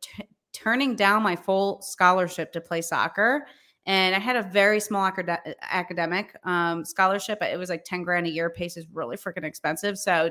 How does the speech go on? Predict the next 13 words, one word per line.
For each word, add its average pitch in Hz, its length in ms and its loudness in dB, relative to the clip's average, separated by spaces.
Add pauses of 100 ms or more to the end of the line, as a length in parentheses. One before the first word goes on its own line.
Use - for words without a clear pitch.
(120)
it 175 240 -4
barely 175 260 2
covered 165 260 -4
anything, 185 360 -4
but, 185 220 4 (440)
um, 190 580 4 (140)
and, 190 420 4
uh, 180 200 2
because 196 240 -2
it - 20 0
was 185 120 -4
mostly 185 500 0
soccer. 165 600 2